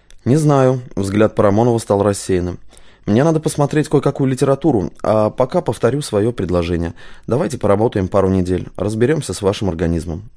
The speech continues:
Выиграем мы оба». «Ну что ж, пару недель можно», согласился Матвей. «Я думал, речь идёт о месяцах». «Договорились? Тогда жду вас завтра у себя дома,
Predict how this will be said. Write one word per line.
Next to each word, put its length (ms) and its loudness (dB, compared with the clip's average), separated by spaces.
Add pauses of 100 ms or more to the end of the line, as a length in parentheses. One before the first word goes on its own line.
(260)
Выиграем 460 0
мы 120 0
оба». 320 -2 (1300)
«Ну 100 0
что 160 4
ж, 100 -2
пару 220 4
недель 300 4
можно», 480 4
согласился 520 -2
Матвей. 400 0 (140)
«Я 180 0
думал, 280 2
речь 240 2
идёт 240 -2
о 20 -2
месяцах». 640 -4 (1500)
«Договорились? 640 2 (500)
Тогда 320 2
жду 180 0
вас 140 4
завтра 280 0
у 60 2
себя 240 -2
дома, 320 2